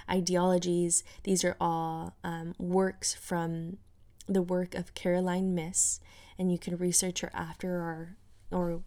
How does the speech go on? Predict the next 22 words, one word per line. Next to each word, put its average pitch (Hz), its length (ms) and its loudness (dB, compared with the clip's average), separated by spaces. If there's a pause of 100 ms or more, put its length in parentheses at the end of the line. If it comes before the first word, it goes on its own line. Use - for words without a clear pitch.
while 170 240 2
you're 185 160 2
listening 196 420 2
in. 185 300 -2 (720)
And 226 180 6
she 311 240 6
shares 214 680 6
that 175 360 2 (140)
before 202 1000 2 (440)
we 202 320 2
came 247 440 2
to 208 200 2
be, 196 560 -2 (100)
we 202 280 -2
had 254 280 -6
a 294 80 -6
contract - 840 -4 (500)
with 185 320 0
Creator, 170 720 -2
God, 165 480 -4
Universe. 170 680 -4 (720)
And 202 640 4